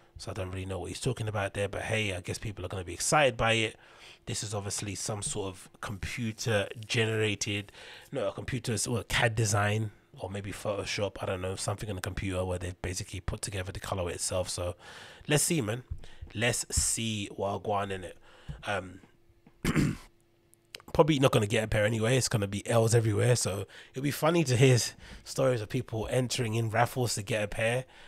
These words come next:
and then actually getting zero out of fifty. That's gonna be a record, right? In one, re-, I'm, obviously, I'm, I'm sure they're not gonna drop all at once. Maybe they will, but knowing Nike, they're gonna wanna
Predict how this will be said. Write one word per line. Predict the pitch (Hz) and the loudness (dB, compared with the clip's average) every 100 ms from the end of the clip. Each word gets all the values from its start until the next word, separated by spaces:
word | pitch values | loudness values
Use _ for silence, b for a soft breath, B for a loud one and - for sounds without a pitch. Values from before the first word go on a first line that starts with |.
| B - | B 0
and | 107 | 2
then | 107 | 2
actually | 110 - 123 104 | 2 0 -2 -2
getting | 104 101 104 101 101 - | -2 -2 -2 -6 -8 -2
zero | 98 113 117 117 | 0 0 0 2
out | 110 98 | 2 0
of | |
fifty. | - 113 - 117 123 b b | -2 -6 -4 -6 -8 b b
That's | - 104 | -8 -4
gonna | 135 | -2
be | 117 | -4
a | 110 | -4
record, | 104 123 143 131 | -4 -2 0 2
right? | 127 131 | 2 2
In | 127 117 | 2 0
one, | 120 120 | 2 0
re-, | 110 | -2
I'm, | 117 127 | -4 -2
obviously, | - 135 127 98 | 0 0 -2 -4
I'm, | 101 98 | -4 -6
I'm | - 120 | -4 0
sure | - | 0
they're | 117 | 0
not | 104 | -2
gonna | - 95 | -6 -6
drop | 95 104 - | -4 -6 -6
all | 113 95 | -4 -4
at | 95 | -4
once. | 98 107 123 - - B B B | -4 -4 -2 -4 -4 B B B
Maybe | 113 117 | -6 -4
they | 101 | -4
will, | 85 95 117 120 - | -2 2 2 2 -4
but | 98 95 | -2 0
knowing | 120 123 113 | 2 2 2
Nike, | 107 110 - 107 | 0 -2 -4 -4
they're | 101 | -4
gonna | 110 104 | -4 -2
wanna | 107 101 | -2 -4